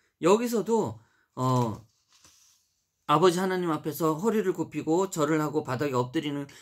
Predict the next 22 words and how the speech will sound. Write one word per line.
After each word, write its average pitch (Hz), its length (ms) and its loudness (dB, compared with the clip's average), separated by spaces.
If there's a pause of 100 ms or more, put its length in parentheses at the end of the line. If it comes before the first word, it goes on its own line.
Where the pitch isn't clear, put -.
(140)
이 175 160 4
모습이 151 760 2 (640)
우리가 196 300 6
육은 247 320 2
아니지만 180 600 0
이미 170 280 0
영혼 160 380 -2
쪽에 151 440 -6 (540)
가까운 165 680 2 (180)
그런 143 380 -4 (640)
모습이 165 600 2
우리가 156 420 -2 (240)
육적으로 175 540 2
태어나는 226 440 0
것 123 100 -6
같아요. 104 640 -6 (880)
이미 190 180 4
그래서 180 300 2
영이 165 600 2
먼저고 127 680 2 (240)
육이 156 260 0
나중이 127 680 -4